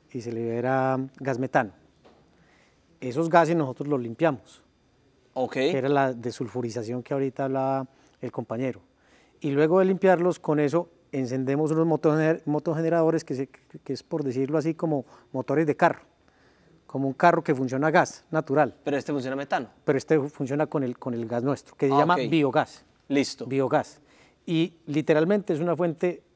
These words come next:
Speaker 1: inagotable de, de, de energía, porque mientras haya humanos tendremos carga orgánica que, que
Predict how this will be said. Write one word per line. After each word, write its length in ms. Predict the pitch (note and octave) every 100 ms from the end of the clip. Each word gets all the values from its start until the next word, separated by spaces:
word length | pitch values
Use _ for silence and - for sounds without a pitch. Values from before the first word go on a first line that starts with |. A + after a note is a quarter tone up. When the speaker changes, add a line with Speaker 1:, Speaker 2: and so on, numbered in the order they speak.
| _ _ _ _ _ _
Speaker 1:
inagotable 640 | - C#3 C#3 B2+ C#3+ C3+ D3
de, 340 | D3+ C3+ B2
de, 480 | A2 A#2+ A#2+ A#2 A2
de 100 | A2
energía, 380 | A2+ G#2+ E3+ G#2+ _ _ _ _ _ _ _ _
porque 240 | B2+ A2
mientras 400 | B2 B2 B2 B2
haya 220 | C3 C#3 E3+
humanos 480 | F#3 F3+ F3 D#3+ -
tendremos 540 | D3 C3 C3+ D#3+ D#3
carga 260 | - E3 D#3+
orgánica 580 | E3 F3 D#3+ D#3+ E3+ D3 - - _ _
que, 360 | - C#3+ C#3 -
que 340 | - C3 C3+